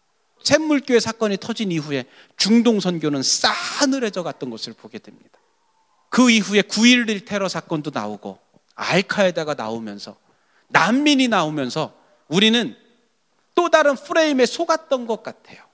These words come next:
지난 삼백 년 중동은 열매가 없어. 난민들 골치 아픈 존재들이야. 난민들 장벽을 세워야 돼. 유럽으로 건너오는 난민들 막아야 돼.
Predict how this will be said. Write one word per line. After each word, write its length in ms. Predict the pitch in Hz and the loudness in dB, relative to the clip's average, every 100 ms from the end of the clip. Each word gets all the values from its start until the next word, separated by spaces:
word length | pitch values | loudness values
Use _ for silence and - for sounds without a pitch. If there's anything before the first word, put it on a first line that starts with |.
| _ _ _ _ _ _ _ _ _ _ _ | _ _ _ _ _ _ _ _ _ _ _
지난 300 | - 294 330 | -2 4 4
삼백 340 | 285 320 320 302 | 4 0 2 4
년 220 | 294 262 | 2 2
중동은 500 | 254 269 262 254 214 | 0 4 4 4 6
열매가 340 | 196 233 254 | 4 4 2
없어. 480 | 202 - - 165 - _ _ _ _ _ _ _ | 2 0 -2 -2 -4 _ _ _ _ _ _ _
난민들 720 | - 220 302 302 269 294 254 | 4 4 4 2 4 2 2
골치 420 | - 320 370 - | 2 2 2 0
아픈 320 | 392 381 339 | 0 0 -2
존재들이야. 580 | 311 285 247 190 143 117 - _ _ _ _ _ _ _ _ _ | 2 2 2 0 -4 -12 -16 _ _ _ _ _ _ _ _ _
난민들 640 | - 202 285 302 269 285 226 | 2 4 4 2 2 0 2
장벽을 500 | 247 285 320 285 262 | 2 4 4 4 4
세워야 400 | 233 233 202 147 | 4 4 4 0
돼. 220 | 120 - _ _ _ _ _ 202 | -4 -16 _ _ _ _ _ -4
유럽으로 560 | 311 339 330 302 294 | 0 6 6 4 -4
건너오는 540 | 285 240 254 247 240 226 | 0 2 6 4 4 2
난민들 500 | 202 240 247 214 196 | 2 2 -2 -2 0
막아야 540 | 160 196 285 262 170 | 0 2 4 4 2
돼. 180 | 110 | -4